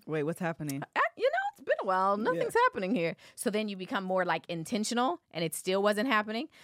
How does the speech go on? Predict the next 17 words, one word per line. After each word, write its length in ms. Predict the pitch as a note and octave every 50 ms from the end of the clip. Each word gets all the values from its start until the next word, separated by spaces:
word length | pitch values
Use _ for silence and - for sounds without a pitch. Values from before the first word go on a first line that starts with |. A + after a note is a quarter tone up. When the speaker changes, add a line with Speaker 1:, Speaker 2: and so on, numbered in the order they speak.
| - - -
Speaker 2:
So 120 | - F#3+
then 140 | F#3 G3+ G3
it 80 | F3+
was 100 | F3 F3+
like, 220 | E3+ E3+ D#3 - - -
um, 200 | A#3 B3 - -
mm, 140 | - C#4 C4 - _ _ _ _ _ _ _ _ - -
all 80 | G3 B3 G#4+ -
right, 160 | E3+ F#3+ -
well, 160 | E3+ A#3 A3+ G#3+ -
<laughs> 100 | - - -
we 140 | D#4 F4 F4
should, 180 | - B4+ A#4+ - -
like, 240 | - - - - -
get 160 | - - -
checked 300 | - - - - - -
out 100 | A#2